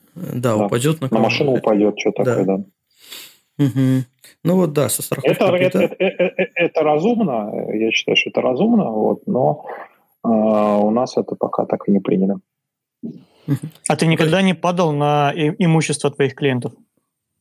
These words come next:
Speaker 2: М, да всякое бывало.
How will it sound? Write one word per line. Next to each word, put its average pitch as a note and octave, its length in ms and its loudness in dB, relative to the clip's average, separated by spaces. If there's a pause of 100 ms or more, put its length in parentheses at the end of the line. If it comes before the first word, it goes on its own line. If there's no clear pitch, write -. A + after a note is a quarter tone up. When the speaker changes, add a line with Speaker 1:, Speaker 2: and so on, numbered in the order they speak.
(3000)
Speaker 2:
М, G2 420 2
да - 140 0
всякое - 380 -2
бывало. G#2+ 500 0